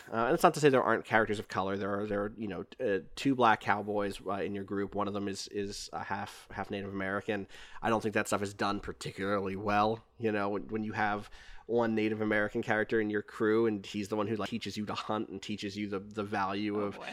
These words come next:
Speaker 1: And there's stuff that I think is sort of interesting around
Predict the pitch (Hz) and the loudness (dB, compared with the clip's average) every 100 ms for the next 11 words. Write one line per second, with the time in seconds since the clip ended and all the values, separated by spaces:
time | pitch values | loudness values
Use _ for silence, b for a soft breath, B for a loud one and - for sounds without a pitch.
0 | B B 202 220 214 233 220 190 160 127 | B B 4 8 8 8 6 4 2 0
1 | - 123 - 120 - - 113 131 139 156 | -6 -14 -12 -14 -10 -2 4 6 6 4
2 | - 151 156 147 113 120 113 113 110 - | 0 0 4 4 4 4 4 2 -2 -8